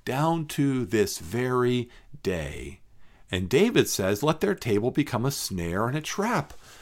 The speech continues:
a stumbling block and a retribution for them.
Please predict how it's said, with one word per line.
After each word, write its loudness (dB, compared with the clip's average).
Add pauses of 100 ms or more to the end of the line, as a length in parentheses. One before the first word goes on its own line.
(140)
a 0
stumbling 2
block -2
and -2
a 0
retribution 0
for -4
them. -6